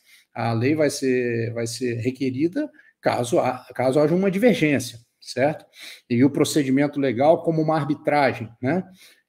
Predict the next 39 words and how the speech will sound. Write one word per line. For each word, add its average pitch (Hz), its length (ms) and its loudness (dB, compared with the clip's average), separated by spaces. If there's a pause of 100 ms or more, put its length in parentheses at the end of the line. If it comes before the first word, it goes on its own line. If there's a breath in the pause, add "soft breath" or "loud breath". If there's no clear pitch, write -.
É, 123 240 -4
funcionando 131 500 -2
como 147 160 -4
uma 143 100 -2
arbitragem. 151 460 -2
Olha, 151 320 0
isso 165 180 -6
aqui, 196 300 0
o 165 60 0
que 175 100 -2
que 180 80 -2
é? 180 80 -4 (240 soft breath)
Aos 156 220 2
olhos 139 260 2
da 175 120 8
lei 165 560 4
e 151 140 0
não 135 220 4
aos 127 160 0
olhos 131 240 -2
do, 127 60 -14
porque - 360 -8
às 131 120 2
vezes 151 160 -2
você 202 140 0
fez 170 240 0
um 160 140 -2
acordo 175 500 2
com 160 100 -8
outra 156 140 -4
pessoa 160 480 -4
que 247 200 -8
não, 302 360 -8
não 175 220 -2
é, 208 160 2
tem 175 160 -4
respaldo 151 340 0
na 131 60 2
lei, 117 240 -4